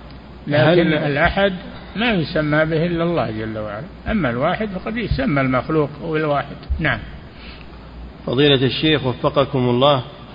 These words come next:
Speaker 2: هل تاب الجهم بن صفوان كما تاب الأشعري؟ وإن كان قد تاب فلماذا تنسب إليه فرقة الجهمية؟
Speaker 1: ما ورد أنه تاب،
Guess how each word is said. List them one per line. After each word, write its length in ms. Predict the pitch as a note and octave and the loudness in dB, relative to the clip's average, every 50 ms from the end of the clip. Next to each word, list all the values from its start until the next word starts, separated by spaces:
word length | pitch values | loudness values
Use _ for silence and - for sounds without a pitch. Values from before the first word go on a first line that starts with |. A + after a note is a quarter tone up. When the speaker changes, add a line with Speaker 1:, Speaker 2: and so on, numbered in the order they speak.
| - - - | -18 -12 -2
Speaker 2:
هل 180 | - D3 E3+ E3+ | 2 2 2 4
تاب 340 | - F#3+ F#3 F3+ E3 C#3+ C#3+ C#3 C#3 C3 B2+ C3+ - | 4 4 6 6 6 6 6 6 6 6 4 4 4
الجهم 580 | D3 C3+ B2+ A#2+ C3+ E3+ D#3 C#3+ D#3 D3 C3+ C3 | 4 4 2 4 4 4 4 4 4 4 2 2
بن 300 | C#3 C3+ B2 C3 B2+ A#2+ | 2 2 2 2 2 2
صفوان 640 | A2+ - C#3 A2 - C3+ C#3 D3 D3+ D3 C3+ B2 - - - - - - - - - - | 0 0 0 0 0 4 4 6 6 6 4 2 -2 -4 -12 -16 -16 -16 -18 -18 -10 0
كما 360 | - D3 D3 D3 C#3 C3+ C3 | 4 4 6 6 6 6 4
تاب 400 | B2+ - D#3+ D#3 D#3 D3 C3+ C3+ | 4 4 4 4 4 4 6 6
الأشعري؟ 840 | C#3 C3+ B2+ C3 C3+ C#3+ C#3+ C3+ B2+ - B2+ A#2+ C3 C3+ D#3+ D#3 - - - - - - - - - - - | 4 4 6 4 2 2 0 0 -2 -2 0 0 2 2 2 0 -2 -6 -12 -16 -16 -18 -18 -18 -14 -8 -4
وإن 220 | G#2+ B2 C#3+ C#3 | -2 0 0 0
كان 280 | - - D#3+ D#3 D3 C#3+ | 2 4 6 6 6 6
قد 220 | C#3 - C#3 C3+ - - | 4 4 2 0 0 0
تاب 220 | E3 D#3+ D#3 D3 C3 | 2 4 4 4 4
فلماذا 640 | - - D#3 D#3 D#3+ D#3 D#3+ E3 D#3+ D3 C#3+ C#3 C3+ | 0 -2 0 0 2 4 4 4 4 4 4 4 2
تنسب 580 | C3+ C#3+ D#3+ D#3 C3+ - - D3 C#3 C3 C3+ C#3+ | 2 0 0 0 0 0 0 0 2 2 0 2
إليه 440 | C3+ B2+ B2 C#3+ D3+ C#3+ A#2+ C3+ B2+ | 2 2 2 2 2 2 2 0 0
فرقة 480 | A2+ - A#2+ - - D3+ C3+ - - C3 | 0 -2 -4 -4 0 0 0 2 2 0
الجهمية؟ 680 | B2+ A#2 B2+ B2 A2 A2+ A#2+ A#2 A2 A2 A#2+ A#2+ - - - - - - - - - C#3 | 0 2 0 0 0 0 0 0 -2 -2 -4 -6 -8 -8 -14 -18 -18 -18 -16 -14 -10 -6
Speaker 1:
ما 200 | C3+ C#3+ D#3+ F#3+ | -4 0 2 2
ورد 360 | G3+ D#3+ D3+ D3+ D3 C#3 D3+ | 4 4 6 4 4 2 2
أنه 220 | D3+ D3 D3+ D3 D3 - | 2 2 2 0 0 2
تاب، 220 | - D#3+ C#3+ - | 2 2 2 2